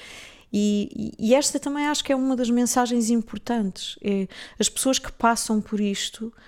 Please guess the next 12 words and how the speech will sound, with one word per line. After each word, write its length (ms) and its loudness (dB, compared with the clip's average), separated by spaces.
não 240 4
terem 340 4
vergonha 760 2
da 140 4
dor 380 4
ou 140 4
não 180 2
terem 360 2
vergonha 600 2
de 100 -2
verbalizar 880 0
para, 360 0